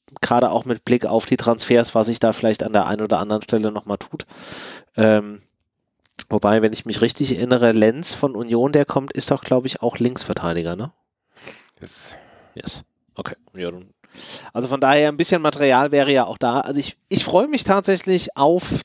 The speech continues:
Speaker 1: die neue Saison. Ich glaub, wir haben da doch durchaus solide Verpflichtungen getätigt, was Sportverstand und Trainer angeht, auch wenn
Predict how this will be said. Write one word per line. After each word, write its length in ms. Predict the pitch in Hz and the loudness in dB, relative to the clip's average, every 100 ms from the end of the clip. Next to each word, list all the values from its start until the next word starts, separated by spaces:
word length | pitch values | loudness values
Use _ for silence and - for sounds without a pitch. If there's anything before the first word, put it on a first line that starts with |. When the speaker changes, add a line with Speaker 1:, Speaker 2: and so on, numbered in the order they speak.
| - | 0
Speaker 1:
die 80 | 147 | 2
neue 260 | 143 165 | 4 4
Saison. 580 | 151 147 147 160 170 175 | 4 2 2 0 -2 -4
Ich 140 | 165 - | -6 -2
glaub, 200 | 151 - | -2 2
wir 100 | 139 | 2
haben 140 | 143 | 4
da 140 | 151 139 | 4 2
doch 160 | 147 | 0
durchaus 640 | - 156 151 - 147 143 | -2 -2 -2 -2 -2 -2
solide 520 | - 135 127 127 156 151 | -4 -6 -6 -2 0 0
Verpflichtungen 720 | 143 - 151 - 143 139 139 - - - - - - - | 0 -4 -4 -2 -4 -4 -16 -20 -20 -20 -18 -18 -16 -4
getätigt, 560 | 151 160 165 160 - | 2 4 4 2 2
was 420 | 143 139 - - - | 2 2 -2 -4 -6
Sportverstand 760 | 135 147 147 - 139 135 131 - | -4 0 0 0 0 0 0 -4
und 220 | 131 127 | -8 -4
Trainer 360 | - 127 120 - | 0 2 2 -2
angeht, 440 | 120 123 120 120 | -8 0 0 0
auch 140 | 120 - | -6 0
wenn 320 | 123 131 | -2 -2